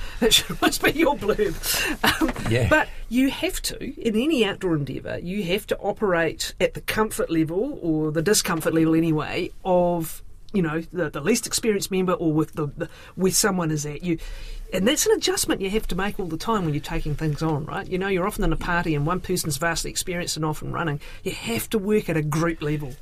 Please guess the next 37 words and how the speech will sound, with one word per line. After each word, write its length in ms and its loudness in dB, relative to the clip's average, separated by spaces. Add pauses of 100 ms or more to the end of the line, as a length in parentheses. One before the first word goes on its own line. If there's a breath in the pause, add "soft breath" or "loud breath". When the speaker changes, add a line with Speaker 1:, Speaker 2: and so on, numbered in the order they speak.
(160)
Speaker 2:
You 100 4
do, 580 2
and 440 2 (540)
there's 200 4
twenty 300 2
people 320 0
who 120 2
didn't 280 2
do 180 0
that, 280 2
who, 200 -4 (140)
who 100 -4
drowned 460 0
in 140 -4
rivers, 460 -2 (600 loud breath)
um, 480 -2
since 320 -2
the 80 -6
turn 260 0
of 80 0
the 80 -2
century. 720 -6
And 420 -4
Federated 520 2
Mountain 320 -2
Clubs 360 -2
did 200 -4
a, 140 0 (140)
an, 220 -10
an 120 -4
analysis 600 -2
of, 140 0 (180)
of 180 -6
all 160 0
of 60 -4
those, 320 -2 (800 loud breath)
and, 420 2